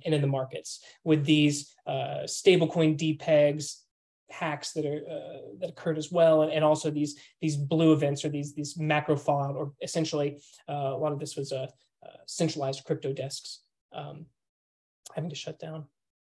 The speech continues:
And one other thing that I do wanna mention here is that this is sort of a bonus point for allocators, and I do think this is important. Um, is that it seems as though, anecdotally, uh, that the balance sheet shocks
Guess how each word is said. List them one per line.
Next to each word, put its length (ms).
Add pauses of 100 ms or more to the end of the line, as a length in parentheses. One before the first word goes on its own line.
(1500)
And 280 (220)
one 380
other 160
thing 200
that 100
I 80
do 140
wanna 160
mention 340
here 120
is 100
that 140
this 140
is 100
sort 140
of 80
a 80
bonus 400
point 340 (240)
for 580
allocators, 500
and 80
I 40
do 140
think 160
this 140
is 100
important. 420 (400)
Um, 300 (600)
is 80
that 100
it 80
seems 360
as 120
though, 380 (180)
anecdotally, 540 (680)
uh, 300 (500)
that 440
the 380
balance 240
sheet 200
shocks 640